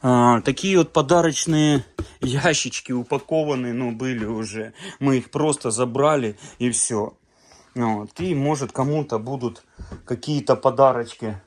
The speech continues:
сделаны. Так что, вот, друзі, то, що було бажання вам показати, то, що є.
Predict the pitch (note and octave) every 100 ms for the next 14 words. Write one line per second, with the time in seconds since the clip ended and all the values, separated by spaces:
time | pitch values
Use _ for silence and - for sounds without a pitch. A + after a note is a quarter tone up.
0 | _ B2+ A2+ G#2+ B2 A#2 A2 G#2+ G#2 D#3
1 | D3+ E3+ D3+ - - - - D#3 F3 C#3+
2 | F3 D3+ B2 - D#3+ - C3 - - -
3 | - _ - - _ _ A#2+ B2+ C#3+ C#3
4 | A2 A2+ B2 A2+ D3+ E3+ C3 A#2 C3+ B2
5 | B2 B2+ A2+ B2+ D#3 E3+ - _ _ _
6 | _ _ _ _ _ - C#3 B2 C3 B2
7 | A#2 D#3 E3+